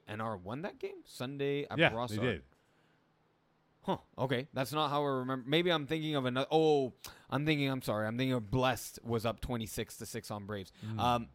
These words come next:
Speaker 1: yeah, the N R won that, that game against Braves. I was very impressed with N R. I'm like, This team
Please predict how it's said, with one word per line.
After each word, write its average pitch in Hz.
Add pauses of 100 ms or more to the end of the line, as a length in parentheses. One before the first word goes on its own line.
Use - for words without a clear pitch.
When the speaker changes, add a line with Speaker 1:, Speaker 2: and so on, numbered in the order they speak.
Speaker 1:
yeah, 151
the 139
N 156
R 220
won 156
that, 117 (100)
that 120
game 127
against 113
Braves. 117 (680)
I 143
was 147
very 135
impressed 107
with 110
N 104
R. 98
I'm 113
like, 110 (180)
This 147
team 170